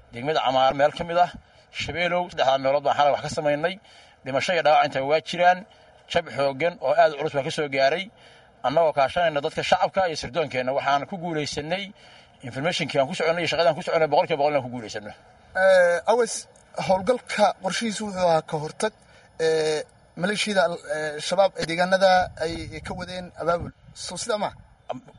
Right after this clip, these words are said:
Speaker 1: ah, saasay ahayd. Waxay rabeen inay dadka masaakiinta oo abaaraysan oo shacabka inay dhibaateeyaan. Information baan helnay, sirdoonkeenna information na siiyey,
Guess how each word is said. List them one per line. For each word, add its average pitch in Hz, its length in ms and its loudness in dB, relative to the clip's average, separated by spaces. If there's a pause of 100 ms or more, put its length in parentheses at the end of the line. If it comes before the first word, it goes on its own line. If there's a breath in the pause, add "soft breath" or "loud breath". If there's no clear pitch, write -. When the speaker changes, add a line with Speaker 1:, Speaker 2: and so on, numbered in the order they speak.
(120)
Speaker 1:
ah, 117 180 2 (120)
saasay 151 440 0
ahayd. 135 280 0 (120)
Waxay 156 200 -6
rabeen 143 280 -10
inay 165 140 -10
dadka 165 240 -8
masaakiinta 147 640 0 (160)
oo 131 320 0
abaaraysan 131 640 0
oo 135 200 -4
shacabka 156 400 2
inay 147 120 -2
dhibaateeyaan. 139 600 2 (680 loud breath)
Information 160 420 -10
baan 143 140 0
helnay, 151 320 -4
sirdoonkeenna 151 540 -2
information 143 360 -2
na 131 60 -4
siiyey, 156 340 -6